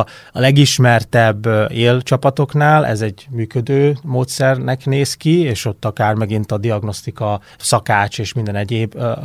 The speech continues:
vonalon. De az azért nagy kérdés, hogy ez hogy fog mondjuk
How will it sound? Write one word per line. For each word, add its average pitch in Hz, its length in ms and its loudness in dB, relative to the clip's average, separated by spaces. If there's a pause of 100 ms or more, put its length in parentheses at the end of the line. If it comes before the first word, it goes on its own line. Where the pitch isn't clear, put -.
vonalon. 135 500 4 (260)
De 120 140 2
az 123 80 4
azért 127 160 6
nagy 135 160 4
kérdés, 120 400 2
hogy 127 80 2
ez 117 100 2 (340)
hogy 135 220 2
fog 120 240 2
mondjuk 110 500 0